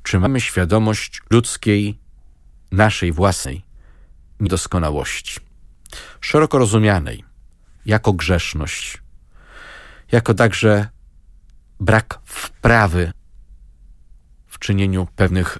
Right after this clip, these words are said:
rzeczy. Już nie chcę tu przywoływać konkretnych, ale każdy z nas odczuwa pewien, e,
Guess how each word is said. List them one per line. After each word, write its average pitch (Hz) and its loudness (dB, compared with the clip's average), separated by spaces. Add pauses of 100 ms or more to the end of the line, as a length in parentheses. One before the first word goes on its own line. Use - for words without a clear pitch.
(220)
rzeczy. 85 -2 (200)
Już - -18
nie 110 -4
chcę - -6
tu 87 -6
przywoływać 104 0 (560)
konkretnych, 123 0
ale 90 -2 (360)
każdy 117 -2
z - -4
nas - 2
odczuwa 113 0 (1700)
pewien, 92 2
e, - -6